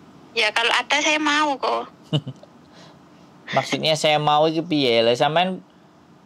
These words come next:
Speaker 2: keahliane apa? Sing lanang apa?
Speaker 1: Enggak, ini
Speaker 2: Isone apa?
Speaker 1: dia dulu, dia dulu di Malaysia kerja anu kok, apa, bangunan, terus kilang elektronik gitu kok.
Speaker 2: Oh.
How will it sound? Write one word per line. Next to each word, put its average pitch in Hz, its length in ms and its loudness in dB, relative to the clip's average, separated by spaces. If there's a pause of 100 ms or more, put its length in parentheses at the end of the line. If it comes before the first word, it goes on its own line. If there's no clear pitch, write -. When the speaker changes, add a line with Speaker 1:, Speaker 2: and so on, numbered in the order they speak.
(120)
Speaker 2:
keahliane 143 640 2
apa? 151 380 2 (1120)
Sing 127 240 -8
lanang 131 400 -2
apa? 123 160 0
Speaker 1:
Enggak, 135 320 2
ini 127 100 2 (340)
Speaker 2:
Isone 135 480 -2
apa? 135 440 0
Speaker 1:
dia 123 200 2
dulu, 123 300 -10 (840)
dia 269 280 -4
dulu 247 260 -8 (100)
di 254 80 -14
Malaysia 233 560 -6
kerja 220 360 -6
anu 220 200 -12
kok, 208 320 -10
apa, 247 160 -10
bangunan, 196 720 -6 (120)
terus 214 280 -6
kilang 202 360 -6
elektronik 196 680 -8
gitu 190 320 -20
kok. - 320 -18 (560)
Speaker 2:
Oh. 98 760 -16